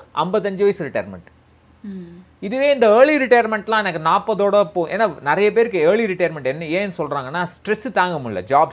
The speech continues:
Speaker 1: ஸ்ட்ரெஸ் அவங்களால தாங்க முடியாது.
Speaker 2: ம்.
Speaker 1: They are not able to handle. அவங்க வந்து என்ன சொல்லுவாங்க, "நான் சேலரியிலேருந்து ரிட்டையர் ஆயிட்டு, நான் எனக்கு பிடிச்சத பண்றேன்."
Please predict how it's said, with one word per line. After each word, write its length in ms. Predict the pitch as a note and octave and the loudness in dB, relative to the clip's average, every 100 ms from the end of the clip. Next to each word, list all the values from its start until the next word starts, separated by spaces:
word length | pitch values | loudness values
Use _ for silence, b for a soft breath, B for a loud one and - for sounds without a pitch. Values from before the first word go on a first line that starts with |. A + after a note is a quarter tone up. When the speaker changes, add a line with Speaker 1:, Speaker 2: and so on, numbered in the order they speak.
| - | -6
Speaker 1:
ஸ்ட்ரெஸ் 200 | C3 - | -14 -6
அவங்களால 420 | C#3+ A2 A2 B2 | -6 -4 -6 -6
தாங்க 240 | A#2 G#2 | -6 -8
முடியாது. 280 | F#2+ F2+ D#2 - _ _ _ | -10 -12 -14 -18 _ _ _
Speaker 2:
ம். 180 | A#3 G3 F3 | -16 -12 -4
Speaker 1:
They 40 | |
are 140 | A#2+ | -2
not 160 | C3 D#3 | 0 -2
able 280 | C#3+ C#3+ C#3 | -2 -2 -6
to 20 | |
handle. 340 | G#2+ A2 F#2+ | -6 -6 -8
அவங்க 300 | E2+ A#2 C3+ | -6 -6 -4
வந்து 80 | C3 | -6
என்ன 120 | D3+ | -8
சொல்லுவாங்க, 400 | D#3+ C3 A2 C#3+ | -8 -8 -8 -8
"நான் 260 | G3 D3 E2+ _ _ _ - _ - | -8 -10 -12 _ _ _ -20 _ -2
சேலரியிலேருந்து 800 | F3 F#3+ B3+ B3+ A#3+ G#3 G#3+ G3 | 4 6 6 0 -2 -4 -6 -6
ரிட்டையர் 200 | E3 F#3 | -2 0
ஆயிட்டு, 300 | F3 C#3+ F3 D#3+ - _ _ _ _ _ _ - | 0 -2 -6 -8 -12 _ _ _ _ _ _ -6
நான் 180 | C4+ D#4 | -2 0
எனக்கு 400 | C#4 D4+ C4+ D#4 | -2 -2 -4 -6
பிடிச்சத 280 | E4+ E4 | -2 -2
பண்றேன்." 440 | G3 D3 G#2+ F#2 | -2 -4 -8 -12